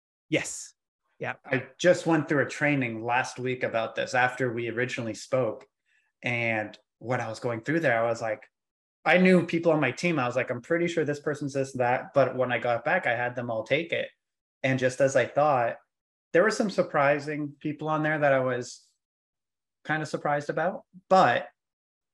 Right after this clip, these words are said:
Speaker 2: overall, I was like, "I definitely need, like, those guardians, those nurturers." Like, luckily,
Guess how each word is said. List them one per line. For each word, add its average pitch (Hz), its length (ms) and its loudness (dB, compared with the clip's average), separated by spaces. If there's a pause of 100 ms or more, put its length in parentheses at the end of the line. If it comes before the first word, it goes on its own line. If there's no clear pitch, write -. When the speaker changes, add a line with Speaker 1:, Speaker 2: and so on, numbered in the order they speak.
(140)
Speaker 2:
overall, 143 440 4
I 123 100 2
was 120 180 -4
like, 113 220 -4 (480)
"I 127 120 2
definitely 135 440 0
need, 123 320 0
like, 113 220 -2
those 113 220 -6
guardians, 135 580 4
those 120 200 -8
nurturers." 127 480 -2
Like, 120 180 -2
luckily, 147 560 0